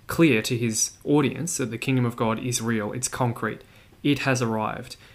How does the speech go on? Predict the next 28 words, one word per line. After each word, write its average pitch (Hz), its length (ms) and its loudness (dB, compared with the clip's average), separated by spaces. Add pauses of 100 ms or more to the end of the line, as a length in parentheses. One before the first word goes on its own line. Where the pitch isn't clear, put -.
(260)
Jesus 135 460 2
is 120 160 -2
overturning 135 600 4
the 123 80 2
kingdom 123 280 -2
of 113 120 -2
darkness, 120 600 0 (540)
and 127 120 2
he's 123 140 4
showing 123 320 4
that 113 140 -2
through 120 160 0
his 113 160 -2
exorcisms. 117 680 -4 (1300)
So 135 200 6
Jesus 175 400 6
progressively, 151 800 2
as 127 120 0
the 120 80 -2
Gospels 127 480 0
go 120 220 4
on, 127 180 0
he 123 180 -4
dismantles 120 800 0
the 123 80 -2
power 110 360 0
of 117 240 -8
darkness. 107 580 -6